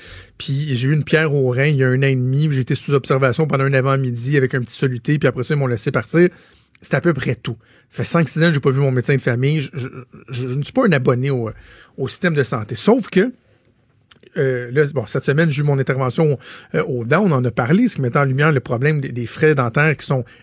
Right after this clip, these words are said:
exorbitants puis qui sont pas remboursés. Et là, j'avais un autre rendez-vous hier après-midi, euh, avec, euh, un urologue. Parce que, comme je viens de le mentionner, j'ai, j'ai fait, euh, des pierres au rein il y a un an et demi de ça.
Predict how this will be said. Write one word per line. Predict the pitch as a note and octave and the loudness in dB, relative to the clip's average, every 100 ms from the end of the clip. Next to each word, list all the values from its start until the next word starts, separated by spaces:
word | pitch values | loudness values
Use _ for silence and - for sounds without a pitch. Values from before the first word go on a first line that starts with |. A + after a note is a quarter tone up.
| - | -4
exorbitants | D3+ C3+ D3 B2+ - E3 | -2 2 0 0 0 0
puis | D#3+ | 0
qui | - | -2
sont | C3 | -2
pas | D3+ | 0
remboursés. | C#3 A#2+ G2+ E3+ A3 - - - - - - | 0 -2 -4 0 0 0 -16 -20 -20 -14 0
Et | |
là, | G#3 | 2
j'avais | F#3 D#3 E3+ | 4 4 2
un | F#3 | 2
autre | D#4 F#3 | 0 0
rendez-vous | E3 C#3+ G3 | 2 2 2
hier | D#3 D#3+ | 2 2
après-midi, | C#3 - D3 B2 A2+ G#2 _ _ _ _ _ _ - - _ _ | 0 -2 -2 -4 -8 -12 _ _ _ _ _ _ -20 -20 _ _
euh, | - B2 B2+ B2+ B2+ C#3 | 0 2 2 2 2 2
avec, | C3 B2+ - | 2 2 4
euh, | D3 D#3 | 4 4
un | D#3 | 4
urologue. | G3+ G3 C3+ A#2+ A2 A#2 | 4 4 2 2 -2 -2
Parce | D3 - | -2 2
que, | G#3+ A3 | 2 2
comme | - C3 | 0 -2
je | B2 | 0
viens | C3 | 0
de | |
le | A#2+ | 0
mentionner, | A2 G2 C3+ F3 A#3+ F3+ | -2 -2 0 2 2 0
j'ai, | C3 C3 | 0 -2
j'ai | C3 B2+ | 0 0
fait, | F#3 F#3+ | 0 2
euh, | C#3 B2+ A#2+ A#2 - | 2 2 0 -2 -6
des | B2 | -6
pierres | A#2 D#3 D#3+ | 0 2 2
au | C3 | 0
rein | A2+ C#3 | 0 0
il | D3+ | 2
y | |
a | C3 | 2
un | D3 | 2
an | E3 | 2
et | |
demi | F3 D3 | 2 0
de | C3+ A2 | -2 -6
ça. | - | -10